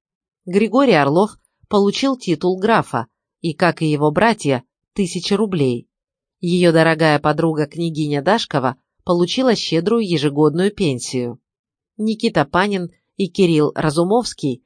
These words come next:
также были вознаграждены, а ее преданный слуга Шкурин был возведен в дворянство. Екатерина произвела в чин и молодого обаятельного офицера Григория Потемкина, выручившего ее,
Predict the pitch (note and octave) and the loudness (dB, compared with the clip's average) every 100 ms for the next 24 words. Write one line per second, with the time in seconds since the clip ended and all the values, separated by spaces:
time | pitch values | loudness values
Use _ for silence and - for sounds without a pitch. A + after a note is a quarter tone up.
0 | _ _ - A#3 F#3 D#3+ D#3+ D#3+ D#3+ D3+ | _ _ 0 0 2 0 0 2 0 0
1 | F3 E3+ F3 F3 G#3+ E3 A#2+ - _ _ | -2 -2 -4 -2 -2 -2 -4 -8 _ _
2 | _ _ D#3+ E3 E3+ D3+ E3+ D#3 D3+ D3+ | _ _ 2 4 2 2 0 0 -2 -6
3 | - E3 E3 D3 - A#3+ A#3 C3 A#2+ _ | -2 -2 0 -2 -2 -2 0 0 -4 _
4 | _ - A3+ B3 D3+ C#3 C#3+ E3+ F3+ D#3+ | _ 0 0 2 0 0 2 0 0 -2
5 | E3+ G3 D3 A#2+ - B2 A#2+ _ _ _ | 0 2 0 -2 -8 -8 -8 _ _ _
6 | _ _ _ _ _ - G#3 G#3+ G#3 B3 | _ _ _ _ _ -2 2 2 0 -2
7 | C#4 G3+ D#3 D3+ D3 D#3+ D3 - A#3 B3 | 0 0 2 0 2 2 2 0 -4 -4
8 | - A3 D#3+ D3 C#3 E3 A3 G#3 C#3 C3+ | -6 -4 0 2 2 2 2 2 2 0
9 | C3+ C3 D3+ C#3+ C#3 C3 B2+ C#3+ - G#3+ | 0 -2 -2 -4 0 -2 -2 -10 -2 0
10 | A3 G#3 _ _ G3 A3+ A3 E3 D3 D3+ | 0 -2 _ _ -2 0 2 2 2 2
11 | F3 G3 B3+ E3+ D3 C3+ B2 _ _ _ | 0 0 0 0 -4 -4 -6 _ _ _
12 | F#3 F3+ F3 F3 C#3+ - D3 D3 D3 F3 | 0 2 2 0 -8 -4 -2 0 0 0
13 | G#3+ | -2